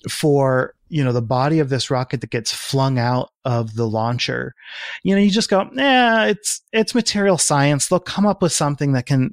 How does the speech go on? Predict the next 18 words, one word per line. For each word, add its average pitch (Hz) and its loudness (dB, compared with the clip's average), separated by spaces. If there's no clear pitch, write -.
that 127 -4
can 139 0
withstand 131 0
that 117 -2
heat. 160 -2
Maybe 196 4
it'll 175 4
be 156 2
ablative. 127 2
Maybe 135 0
it'll, 135 0
you 135 -2
know, 127 0
be 135 0
this 143 -2
or 135 2
that." 123 0
And 127 -2